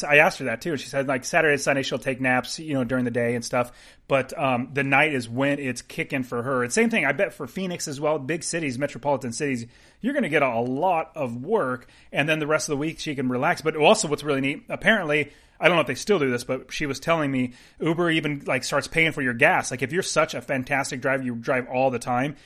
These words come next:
they start paying for your pa-, gas, they start giving incentives to buy cars and all that sort of stuff. Like, it gets better and better the more you drive.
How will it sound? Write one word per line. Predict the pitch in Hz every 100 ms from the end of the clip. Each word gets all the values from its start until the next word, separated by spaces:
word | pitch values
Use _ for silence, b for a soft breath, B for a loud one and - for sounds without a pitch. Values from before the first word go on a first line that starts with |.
| B B
they | 147
start | 170 143
paying | 143
for | 131
your | 127
pa-, | 113 131 165
gas, | 147 156 165
they | 143
start | 160 139
giving | 139 131
incentives | 123 151 135 117
to |
buy | 120 120
cars | - 165 165 165 147
and | 135
all | 151
that | 151
sort | - 139
of | 117
stuff. | 135 113
Like, | 120
it | 131
gets | 131 123
better | 139 135
and | 120
better | 131
the | 117
more | 120 127
you | 120
drive. | 113 120 113